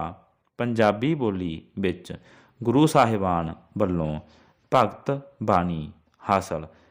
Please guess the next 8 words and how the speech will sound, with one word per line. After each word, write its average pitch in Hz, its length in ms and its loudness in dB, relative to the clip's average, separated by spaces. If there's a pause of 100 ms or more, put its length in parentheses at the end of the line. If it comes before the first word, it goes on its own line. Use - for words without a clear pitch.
(160)
ਕਰਨਾ 120 400 0
ਵੀ 104 340 -4 (480)
ਗੁਰਮੁਖੀ 127 720 0 (220)
ਦੇ 101 320 2 (460)
ਪ੍ਰਚਲਨ 92 560 2 (260)
ਤੋਂ 90 220 0 (400)
ਪਹਿਲਾਂ 120 420 2
ਦੀ 90 300 -6